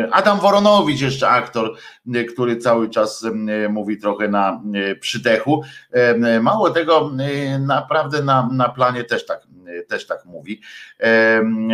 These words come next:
polska piosenkarka, e, kompozytorka, autorka, e, Margo, e, nie mylić z tą Margot. Margot, czyli, e, przy okazji,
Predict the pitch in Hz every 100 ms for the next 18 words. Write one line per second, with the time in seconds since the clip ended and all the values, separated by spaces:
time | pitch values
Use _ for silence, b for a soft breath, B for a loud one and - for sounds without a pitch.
0 | 113 - 180 180 - 170 170 151 165 156
1 | 143 143 139 147 139 B B B 135 135
2 | 135 143 135 139 139 135 143 139 135 131
3 | 135 139 135 139 131 135 - 117 120 127
4 | 156 202 214 180 151 127 127 104 - B
5 | B 123 120 127 131 131 127 127 - 127
6 | 127 185 190 - - 127 175 196 175 156
7 | 151 147 131 B B 135 135 127 127 120
8 | - 135 - 143 135 139 117